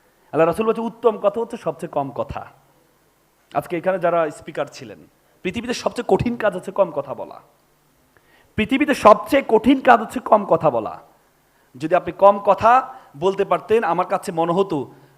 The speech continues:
যদিও এটা আমার ইসলামী ধর্মে অ্যালাউ করে না। একজন, আহ, আহ, আহ, আহ, ফিলোসোফার রেস্কি,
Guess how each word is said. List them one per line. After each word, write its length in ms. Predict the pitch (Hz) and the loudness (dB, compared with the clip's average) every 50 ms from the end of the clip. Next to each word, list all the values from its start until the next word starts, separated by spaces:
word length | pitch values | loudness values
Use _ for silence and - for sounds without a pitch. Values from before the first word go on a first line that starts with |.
| - 131 | -12 4
যদিও 280 | - 208 214 220 254 262 | 4 6 6 6 2 4
এটা 140 | 240 247 | 4 4
আমার 140 | 226 220 220 | 4 4 2
ইসলামী 300 | 214 214 - 220 220 220 | -2 0 0 0 0 2
ধর্মে 200 | 196 214 208 214 | 2 2 4 4
অ্যালাউ 240 | 196 180 185 190 202 | 6 6 6 6 4
করে 220 | 196 - 190 175 | 4 2 2 2
না। 80 | 170 170 | 2 0
একজন, 340 | 170 170 151 208 214 214 208 - - - - - | -4 0 2 2 2 2 0 -6 -16 -20 -20 -6
আহ, 300 | - 147 151 151 147 147 | 0 4 4 4 4 2
আহ, 20 | 143 | -2
আহ, 0 | |
আহ, 1400 | - - - - - _ _ - 143 139 135 127 131 - - - 147 135 131 127 127 113 123 131 123 113 104 101 - - - _ _ _ _ _ - | -8 -14 -20 -20 -20 _ _ -2 0 0 0 -2 -4 -8 -6 -2 0 0 0 0 -2 -4 -6 -6 -6 -6 -8 -10 -14 -16 -20 _ _ _ _ _ -4
ফিলোসোফার 680 | 233 226 254 240 240 - 262 247 254 285 285 302 302 440 494 - - - - _ _ _ _ - 143 147 151 | 4 6 6 6 8 6 4 6 8 8 8 8 6 6 0 -6 -10 -16 -20 _ _ _ _ -10 -8 0 8
রেস্কি, 600 | 185 214 214 214 - - - 254 220 160 120 104 | 8 8 8 8 2 -6 -8 -8 -8 -8 -10 -12